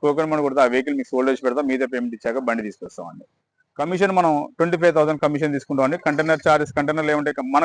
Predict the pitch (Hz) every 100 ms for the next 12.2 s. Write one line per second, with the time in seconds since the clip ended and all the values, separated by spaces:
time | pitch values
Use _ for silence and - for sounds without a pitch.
0 | 165 165 175 170 143 127 101 117 107 95
1 | _ _ _ _ 123 127 156 156 147 143
2 | 139 143 139 135 151 127 123 135 139 117
3 | 151 180 180 180 165 - 165 180 156 135
4 | 120 110 - 127 131 143 151 - 151 165
5 | 131 123 135 - 180 214 147 147 143 139
6 | 139 160 - 131 131 113 101 104 92 98
7 | _ _ _ - 120 120 151 - 165 -
8 | 143 190 156 220 _ _ _ _ 135 147
9 | 170 139 120 110 110 117 - _ _ _
10 | 120 135 165 147 143 139 156 131 123 127
11 | 240 _ _ _ _ 139 143 139 143 139
12 | 131